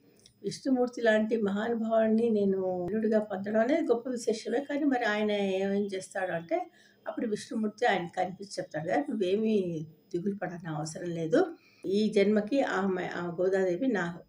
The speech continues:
భార్యగా స్వీకరించడమే నేను చేయాల్సిన పని, కాబట్టి నువ్వు దీని గురించి విచారించొద్దు, నీ కూతుర్ని నాకు ఇచ్చి వివాహం చేయి, ఇలాగా ఆ రోజున,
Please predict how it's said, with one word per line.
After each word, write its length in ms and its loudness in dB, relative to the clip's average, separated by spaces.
భార్యగా 320 0
స్వీకరించడమే 760 -6
నేను 260 0
చేయాల్సిన 400 0
పని, 240 -2
కాబట్టి 680 2
నువ్వు 260 4
దీని 240 4
గురించి 580 6
విచారించొద్దు, 840 4
నీ 320 4
కూతుర్ని 380 4
నాకు 320 2
ఇచ్చి 280 4
వివాహం 500 4
చేయి, 140 4
ఇలాగా 500 2
ఆ 140 0
రోజున, 300 0